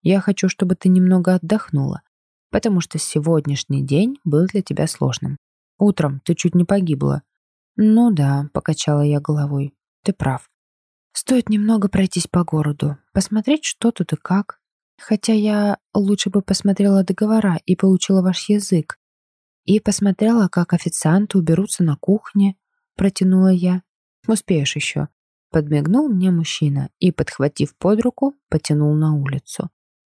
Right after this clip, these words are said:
«А моя тетрадь, надо занести ее в кабинет», — спохватилась я. «Дай ее мне», — сказал Лель. «Я ее мини-порталом отправлю». «Ты такое умеешь?» В шоке уставилась я на мужчину.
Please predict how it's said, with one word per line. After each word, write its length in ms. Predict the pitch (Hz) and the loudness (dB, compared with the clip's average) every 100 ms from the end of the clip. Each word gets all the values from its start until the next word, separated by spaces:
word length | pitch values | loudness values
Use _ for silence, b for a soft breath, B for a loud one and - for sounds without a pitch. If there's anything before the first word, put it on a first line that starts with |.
| _ _ | _ _
«А 40 | 196 | 2
моя 220 | 208 220 | 2 2
тетрадь, 500 | 247 - 139 - - - | -2 -2 -6 -6 -8 2
надо 440 | 190 190 190 185 | 4 6 4 0
занести 440 | 180 185 180 - | 2 2 0 2
ее 160 | 180 180 | 2 2
в 80 | - | 0
кабинет», — 480 | 202 214 190 143 - _ _ _ | -2 0 -2 -6 -12 _ _ _
спохватилась 840 | - - 170 160 - 156 147 - 143 | -10 -4 -2 -2 -2 -2 -2 -4 -4
я. 200 | 143 - _ _ _ _ _ | -6 -8 _ _ _ _ _
«Дай 260 | 220 233 233 | -2 2 2
ее 140 | 226 | 2
мне», — 340 | 214 147 135 147 - | 2 0 -4 -10 -16
сказал 460 | - 165 151 147 | -4 -2 0 -2
Лель. 320 | 143 139 135 - _ _ _ | -2 -4 -6 -8 _ _ _
«Я 260 | 180 202 196 | -2 2 2
ее 320 | 185 190 185 | 4 2 2
мини-порталом 880 | 208 208 196 185 196 185 151 131 131 | 2 4 4 2 -2 -4 -6 -4 -4
отправлю». 600 | 135 - 139 135 135 143 - _ _ _ _ _ _ | -6 -6 -4 -4 -6 -10 -12 _ _ _ _ _ _
«Ты 100 | - | -6
такое 380 | - - 156 170 | -4 -2 0 2
умеешь?» 640 | 170 165 190 269 - - _ _ _ | 2 0 -2 -2 -6 -12 _ _ _
В 60 | - | -6
шоке 320 | - 170 165 | -4 -2 -2
уставилась 600 | 156 - 202 196 160 - | -2 -2 0 0 0 0
я 60 | 165 | 0
на 100 | 165 | 2
мужчину. 580 | 175 - - 139 139 | 0 -2 -4 -4 -4